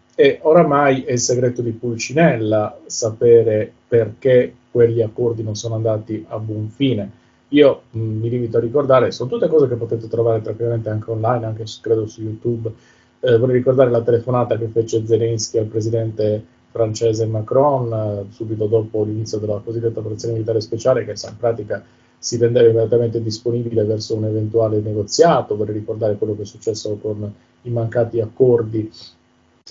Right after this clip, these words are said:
dei negoziati che furono fatti in, che furono, ehm, o meglio, non che furono realizzati, che, diciamo, si cercò di intavolare in Turchia. Cioè, eh, guardate la condizione dell'Ucraina oggi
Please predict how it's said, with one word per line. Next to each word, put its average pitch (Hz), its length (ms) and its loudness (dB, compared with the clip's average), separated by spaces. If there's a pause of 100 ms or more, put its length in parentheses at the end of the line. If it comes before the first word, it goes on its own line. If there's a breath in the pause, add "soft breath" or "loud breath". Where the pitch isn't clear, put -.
dei 123 180 4
negoziati 117 440 2
che 107 120 0
furono 110 480 -4 (240 soft breath)
fatti 117 500 -2
in, 107 460 -4
che 120 100 -10
furono, 117 420 -4 (100)
ehm, 117 300 -6 (380)
o 139 140 0
meglio, 127 340 6
non 131 220 2
che 127 100 -2
furono 123 560 2
realizzati, 120 540 4
che, 120 260 -2
diciamo, 127 340 2
si 120 160 -4
cercò 135 320 4
di 127 80 0
intavolare 120 640 2 (320 loud breath)
in 120 360 0
Turchia. 131 320 0 (300 soft breath)
Cioè, 151 420 6
eh, 151 340 2 (420)
guardate 214 520 4
la 156 120 6
condizione 139 420 2
dell'Ucraina 123 600 0
oggi 107 540 -6